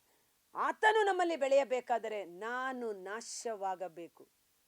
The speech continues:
ದಿನೇ ದಿನೇ, ದಿನೇ ದಿನೇ ನಾವು ನಾಶವಾಗುತ್ತಾ, ನಮ್ಮೊಳಗಿರೋ ಪವಿತ್ರಾತ್ಮರು ದಿನೇ ದಿನೇ ಅವರ ಕೃಪಾವರಗಳಿಂದ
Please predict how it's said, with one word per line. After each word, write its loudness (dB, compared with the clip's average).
ದಿನೇ 0
ದಿನೇ, -4
ದಿನೇ -4
ದಿನೇ -6
ನಾವು -8
ನಾಶವಾಗುತ್ತಾ, 0
ನಮ್ಮೊಳಗಿರೋ -4
ಪವಿತ್ರಾತ್ಮರು -4
ದಿನೇ 0
ದಿನೇ -2
ಅವರ -2
ಕೃಪಾವರಗಳಿಂದ 0